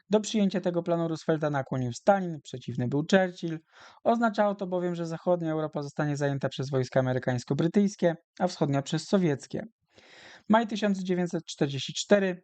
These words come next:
zdobycie z rąk niemieckich klasztoru na Monte Cassino, głównie dzięki wojskom polskim z Drugiego Korpusu Polskich Sił Zbrojnych. Czerwiec tysiąc dziewięćset czterdzieści cztery,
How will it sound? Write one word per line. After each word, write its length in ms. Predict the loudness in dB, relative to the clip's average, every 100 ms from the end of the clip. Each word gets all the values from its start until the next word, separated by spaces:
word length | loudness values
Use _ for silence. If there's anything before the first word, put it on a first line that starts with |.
| -12
zdobycie 400 | -4 -2 -2 -4
z 80 | -4
rąk 240 | -4 -2
niemieckich 440 | 0 0 -2 -6
klasztoru 460 | 0 0 2 0 2
na 120 | 0
Monte 280 | -2 -2 -2
Cassino, 580 | -2 0 2 2 0 -4 _ -20 -10
głównie 280 | -2 2 2
dzięki 280 | 2 0 0
wojskom 400 | -2 -2 -6 0
polskim 460 | 0 0 -4 -4
z 40 | -4
Drugiego 400 | 0 2 2 -2
Korpusu 460 | -6 -6 -8 -6
Polskich 440 | 0 0 0 -6 0
Sił 160 | 0
Zbrojnych. 500 | 2 2 2 0 -8 _ _ _ _ _ -20 -20 -4
Czerwiec 360 | 0 2 0 -2
tysiąc 320 | -2 0 0
dziewięćset 420 | 0 0 0 -4 -10
czterdzieści 500 | -2 -2 0 -4 -6
cztery, 480 | 4 4 4 -2